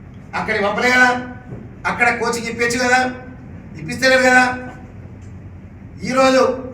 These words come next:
తెలియదా డిఓకు? మూడు నాలుగు ఎలక్షన్స్ చేసిండు ఆయనే.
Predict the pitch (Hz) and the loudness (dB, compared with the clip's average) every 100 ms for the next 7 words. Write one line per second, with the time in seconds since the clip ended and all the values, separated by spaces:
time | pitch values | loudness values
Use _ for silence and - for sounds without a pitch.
0 | - - - - - 214 269 254 254 247 | -16 -18 -18 -14 -4 2 8 8 8 6
1 | 277 277 294 - - - - - - - | 6 8 8 6 -2 -10 -16 -18 -18 -18
2 | - - - 156 226 269 269 254 247 247 | -18 -18 -12 -4 0 0 2 4 4 4
3 | 240 247 254 277 269 269 262 254 262 254 | 4 4 4 2 2 2 2 4 6 6
4 | 262 | 6